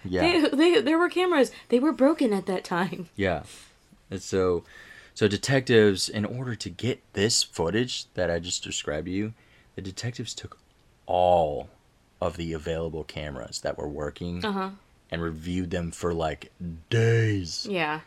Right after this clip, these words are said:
Speaker 1: And, like, almost twenty hours a day sometimes. They were just
Speaker 2: Jesus.
Speaker 1: two guys sitting in a room, just press play.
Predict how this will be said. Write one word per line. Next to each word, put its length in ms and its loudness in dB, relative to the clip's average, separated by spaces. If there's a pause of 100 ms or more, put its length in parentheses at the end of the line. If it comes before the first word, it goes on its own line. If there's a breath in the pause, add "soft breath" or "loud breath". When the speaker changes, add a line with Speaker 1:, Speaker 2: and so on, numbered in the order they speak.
(420 soft breath)
Speaker 1:
And, 160 0
like, 260 -2 (180)
almost 360 -2
twenty 440 -6
hours 360 -2
a 100 -8
day 280 -8
sometimes. 640 -12 (100)
They 120 -2
were 80 -2
just 280 0
Speaker 2:
Jesus. 500 -4
Speaker 1:
two 240 4
guys 540 10 (120)
sitting 320 0
in 100 2
a 40 2
room, 360 0
just 300 -8 (680)
press 220 -2
play. 340 -4